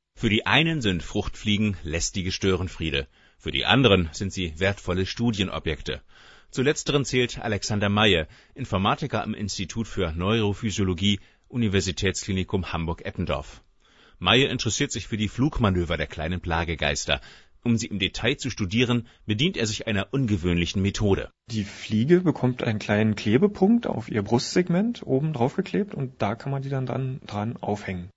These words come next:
Speaker 1: Aufgehängt wird die Fliege an einem Haken. Er sorgt dafür, dass sich die Fliege zwar nicht bewegen,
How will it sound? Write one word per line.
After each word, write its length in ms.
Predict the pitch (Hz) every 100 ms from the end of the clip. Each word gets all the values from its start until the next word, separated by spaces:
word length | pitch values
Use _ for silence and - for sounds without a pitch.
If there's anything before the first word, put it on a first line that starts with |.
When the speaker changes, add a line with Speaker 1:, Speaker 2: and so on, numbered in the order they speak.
| -
Speaker 1:
Aufgehängt 540 | 120 123 120 123 123
wird 140 | 110 98
die 60 |
Fliege 340 | - 110 117 85
an 80 |
einem 320 | - 92 98 90
Haken. 360 | 95 - 71 - - - _
Er 160 | 85 92
sorgt 280 | 98 92 110
dafür, 340 | - 107 101 - -
dass 140 | 92 90
sich 120 | 87
die 120 | 82
Fliege 320 | - 95 87
zwar 220 | 80 80 80
nicht 180 | 78
bewegen, 440 | - 73 95 98